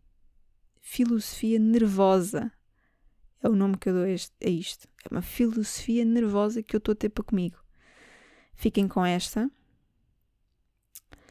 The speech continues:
Fiquem bem. Voltem para a semana. Ficamos por aqui. É um episódio mais curtinho, mas eu tenho, tenho mesmo que me despachar. Estou mesmo, tipo, no, no limite. Daqui a pouco tenho mesmo que sair de casa para ir para o teatro.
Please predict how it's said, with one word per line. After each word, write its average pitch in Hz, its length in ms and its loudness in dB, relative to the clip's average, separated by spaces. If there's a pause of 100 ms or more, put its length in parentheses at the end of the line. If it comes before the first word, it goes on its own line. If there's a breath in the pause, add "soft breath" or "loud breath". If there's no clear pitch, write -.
(340 soft breath)
Fiquem 175 360 -6
bem. 175 360 -2 (320)
Voltem 175 280 -6
para 175 100 -4
a 175 60 -2
semana. 202 500 -4 (300)
Ficamos - 320 -6
por - 100 -8
aqui. 190 200 -4
É 190 40 -2
um 196 40 -2
episódio 190 300 -2
mais 185 140 -4
curtinho, - 300 -6
mas 180 100 -4
eu 175 100 -2
tenho, 175 320 -6
tenho 196 180 2
mesmo 190 300 0
que - 80 -10
me 175 60 -4
despachar. - 460 -6 (160)
Estou - 120 -8
mesmo, 185 200 -2
tipo, - 260 -8
no, 185 220 -4
no 202 180 2
limite. 196 480 0 (140)
Daqui - 180 -6
a 185 40 -4
pouco - 180 -16
tenho 180 140 -4
mesmo 180 140 -4
que - 60 -12
sair 175 140 -6
de 170 80 -8
casa 170 300 -6
para - 220 -8
ir - 120 -4
para - 140 -8
o - 20 -8
teatro. 220 420 -6